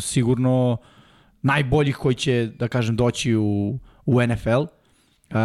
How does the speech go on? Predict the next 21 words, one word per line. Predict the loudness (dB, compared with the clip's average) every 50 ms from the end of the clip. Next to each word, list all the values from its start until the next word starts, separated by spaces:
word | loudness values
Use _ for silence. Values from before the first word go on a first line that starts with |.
| 2 2 0 0 0
zajedno | 0 0 0 2 0 0 -2
sa | 0 0 -2 0 0 -2 -2
S-, | -4 -8 -10 _ -14
Stingleyem. | -14 -6 -2 0 0 0 2 0 0 -2 -2 -6 -12 _ _ _ _ _ _ _ _ _ _ _ _
Ja | 0 2 2
volim | 2 2 2 0 0 -4 -6 -10 -12 -16 -16 -14 -6
L | -2 0 0 0
S | 0 -2 -4
U | -4 -4
cornerbackove | -2 -4 -2 -2 -2 -2 -2 -4 -2 -2 -2 -2 0 -2
i | -2
ono, | -4 -4 -6
Stingley | -6 -6 -4 -4 -4 -2 -2 -2
mi | -2 0 0
je | -2 -2 -2 -2
ipak | -4 -4 -2 -2 -6 -6 -6 -2
broj | 0 0 0 0 -2
jedan, | -4 -4 -2 -2 -4 -2 0
ali | 0 0 0 0
Gardner | 2 0 0 2 2 0 0 0
je | 0 0 0 -2